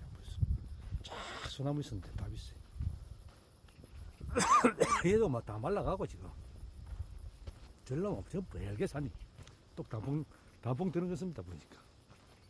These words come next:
아, 또 무섭다, 무서워. 아이고야. 이거는 그나마 소나무 좀 있는데 이것도 뭐 군데군데 다 말라갑니다. 아이고야.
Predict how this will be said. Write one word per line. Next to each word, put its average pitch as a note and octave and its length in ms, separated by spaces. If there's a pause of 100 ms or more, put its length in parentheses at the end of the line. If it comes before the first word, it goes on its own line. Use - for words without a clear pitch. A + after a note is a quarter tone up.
(800)
아, F#3 360
또 F#3 120
무섭다, A2+ 400
무서워. G2 520 (1300)
아이고야. F#2+ 1120 (2500)
이거는 F3+ 240
그나마 C3 320
소나무 C#3+ 320
좀 C#3+ 200
있는데 C3+ 440 (880)
이것도 D#3 320
뭐 C#3+ 300
군데군데 D3+ 420
다 G#2 160
말라갑니다. D#3 520 (1160)
아이고야. - 1000